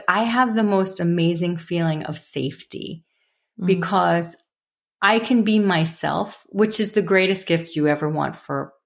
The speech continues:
Speaker 1: from a partner.
Speaker 2: Mm-hmm.
Speaker 1: And the fact that he knows me,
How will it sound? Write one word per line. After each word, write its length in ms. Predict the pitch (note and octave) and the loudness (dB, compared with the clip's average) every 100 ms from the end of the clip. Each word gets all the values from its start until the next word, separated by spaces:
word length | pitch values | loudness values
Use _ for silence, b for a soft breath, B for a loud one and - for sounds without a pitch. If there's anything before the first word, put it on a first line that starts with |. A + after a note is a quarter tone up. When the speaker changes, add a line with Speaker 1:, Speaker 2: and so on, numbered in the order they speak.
| _ | _
Speaker 1:
from 220 | - D#3 | -2 -2
a 40 | D3+ | -2
partner. 640 | - - - D3 - - b b b b | -8 -8 -6 -6 -8 -12 b b b b
Speaker 2:
Mm-hmm. 140 | E3+ - | -16 -2
Speaker 1:
And 200 | F3 E3+ | 0 2
the 60 | F3 | 0
fact 500 | - G3 G3 A3+ - | 0 0 2 0 0
that 180 | C4 B3+ | 0 0
he 240 | B3 A#3+ | 0 2
knows 580 | G3 D#3+ E3 F3 E3+ - | 4 4 2 0 -4 -4
me, 560 | F3+ F#3 F#3+ G3+ A3 | -2 0 2 0 -2